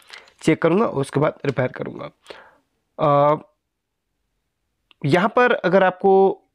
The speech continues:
दिखाऊँ तो देखिए, दो रेजिस्टेंस यहाँ पर जली हुई हैं, एक रेजिस्टेंस ये है और एक रेजिस्टेंस ये है। दो रेजिस्टेंस जलने का मतलब है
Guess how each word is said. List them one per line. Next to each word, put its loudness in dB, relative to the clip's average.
दिखाऊँ 0
तो 2
देखिए, 0
दो 4
रेजिस्टेंस 0
यहाँ 0
पर -2
जली 2
हुई 2
हैं, -4
एक 2
रेजिस्टेंस -2
ये 4
है -4
और 0
एक -4
रेजिस्टेंस -6
ये -2
है। -6
दो 4
रेजिस्टेंस 0
जलने 2
का 0
मतलब 0
है -4